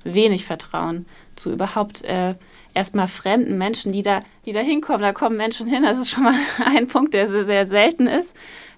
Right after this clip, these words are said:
Äh, dann sind das Fremde und es ist extre-, ein extremes Misstrauen anderen Menschen gegenüber, logischerweise, weil da sonst keiner auftaucht. Das heißt, ähm, das geht jetzt wahrscheinlich schon über Jahre, wo,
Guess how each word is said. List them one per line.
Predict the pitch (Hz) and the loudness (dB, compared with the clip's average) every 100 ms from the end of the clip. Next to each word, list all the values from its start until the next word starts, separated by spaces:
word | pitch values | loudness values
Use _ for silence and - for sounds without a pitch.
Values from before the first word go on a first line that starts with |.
| - | 0
Äh, | 214 | 2
dann | 202 214 | 4 2
sind | 254 254 | 2 0
das | 247 | -2
Fremde | - 220 247 254 | -2 2 4 4
und | 202 196 | 2 -2
es | 202 - | -4 -8
ist | |
extre-, | - - - - 214 - | -8 -8 -10 -4 -2 0
ein | 190 | -2
extremes | 185 180 - - - 220 214 202 202 | -2 -6 -10 -12 -4 0 2 0 0
Misstrauen | 202 214 226 - - 165 170 | 0 0 -2 -8 -6 -4 -2
anderen | - 170 165 | -4 -4 -4
Menschen | 165 165 - | -4 -4 -6
gegenüber, | 180 175 180 175 175 | -8 -8 -4 -2 -2
logischerweise, | 180 190 196 185 180 180 196 | -2 -6 -6 -6 -4 -6 -4
weil | 180 | -6
da | 180 | -6
sonst | 180 185 - | -6 -10 -12
keiner | - 180 | -12 -10
auftaucht. | 190 - - 175 208 - - - - - - - | -10 -12 -10 -8 -10 -12 -20 -20 -20 -20 -20 -6
Das | 180 185 | -4 -2
heißt, | 196 190 - - | 0 -2 -4 -2
ähm, | 185 180 - - | 0 2 0 -4
das | - 185 - - | -8 -8 -8 -8
geht | 190 185 | -8 -6
jetzt | 185 185 185 | -8 -8 -8
wahrscheinlich | 180 180 185 | -4 -4 -4
schon | 180 | -6
über | 175 | -6
Jahre, | 170 180 196 208 180 | -4 0 0 0 -4
wo, | 175 | -6